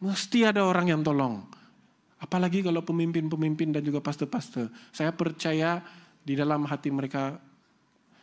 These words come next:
tidak akan ada, tidak akan terlepas juga tuh. Ya, mereka akan simpan dan juga mereka akan membawa Anda. Membawa Anda berjalan di dalam suatu perjalanan yang luar biasa. Amin. Bersama Tuhan,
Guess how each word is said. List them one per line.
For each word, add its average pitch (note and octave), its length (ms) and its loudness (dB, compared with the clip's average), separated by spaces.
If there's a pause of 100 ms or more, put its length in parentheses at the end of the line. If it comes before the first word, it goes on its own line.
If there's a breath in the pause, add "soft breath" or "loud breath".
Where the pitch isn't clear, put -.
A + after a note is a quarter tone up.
(260 soft breath)
tidak C#3+ 320 2
akan C3+ 480 0
ada, C3 320 -2 (400 loud breath)
tidak F3 240 2
akan E3+ 160 2
terlepas D#3+ 480 0
juga C3 160 -4
tuh. A2+ 160 -12 (540 soft breath)
Ya, A#2 100 -12
mereka C3 300 -4
akan C3 160 -2
simpan A#2+ 560 -6 (340)
dan A#2 140 -12
juga B2+ 180 -4
mereka B2+ 300 -4
akan B2+ 180 -6
membawa A#2 540 -4
Anda. G#2 260 -10 (720 soft breath)
Membawa B2 380 -4
Anda B2 240 -8
berjalan A#2+ 480 -6
di A#2 80 -6
dalam A#2 180 -6
suatu A#2+ 240 -10
perjalanan A2 560 -4
yang G#2+ 160 -6
luar G#2 240 -6
biasa. A2 320 -10
Amin. D#3 320 -4
Bersama B2 320 -4
Tuhan, D3 320 0